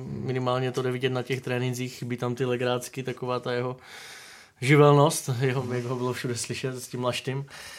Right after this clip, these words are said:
ale silnější, no tak já si, já, já, já jsem na něho asi jako zatížen, ale on měl, po-, kdyby byl zdravý, tak pořád má tomu týmu co dát. To, když to vidíš potom na tom tréninku, jak on to zakončuje, jak si to přebírá jedním dotykem rovnou do střelby, druhým pálí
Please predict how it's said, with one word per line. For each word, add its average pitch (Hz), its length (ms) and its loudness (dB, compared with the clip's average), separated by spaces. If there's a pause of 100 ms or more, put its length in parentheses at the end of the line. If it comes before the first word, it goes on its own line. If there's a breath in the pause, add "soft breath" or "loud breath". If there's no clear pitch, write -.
(340 loud breath)
ale 123 180 2
silnější, 135 560 2
no 127 120 -4
tak 131 140 -4 (1400 loud breath)
já 123 220 4
si, 147 140 2
já, 135 260 0 (220)
já, 113 180 -4
já 120 140 0
jsem 127 180 -4
na 123 60 -4
něho 123 140 -2
asi 123 180 -2
jako 117 240 -6
zatížen, 117 400 -6
ale 110 180 -4
on 110 260 -6
měl, 117 220 -8
po-, 113 200 -12
kdyby 117 220 -6
byl 117 140 -4
zdravý, 110 340 -4
tak 104 120 -8
pořád 113 440 -4
má 104 160 -6
tomu 104 220 -10
týmu 95 240 -10
co 95 100 -12
dát. 92 180 -10 (420 loud breath)
To, - 60 -8
když 117 160 -6
to 120 80 -4
vidíš 113 200 -6
potom 117 260 -6
na 110 60 -2
tom 113 180 -6
tréninku, 113 400 -6
jak 104 140 -4
on 107 120 -8
to 101 120 -8
zakončuje, 113 440 -8
jak 107 100 -8
si - 80 -12
to 110 100 -6
přebírá 107 380 -6
jedním 107 220 -6
dotykem 107 380 -8
rovnou 107 240 -6
do 101 100 -10
střelby, 110 360 -8
druhým 110 300 -6
pálí 113 380 -2